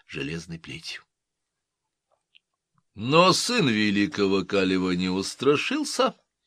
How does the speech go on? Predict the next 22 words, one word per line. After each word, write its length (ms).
и 140
пошел 400
дальше. 420
Вот 300
он 160
увидел 360
высокий 500
дом 440
со 300
стенами 600
из 140
светлого 560
серебра, 720
с 160
крышей 800
из 160
яркого 560
золота. 520
Распахнул 920
богатырь 440
серебряную 720
дверь, 260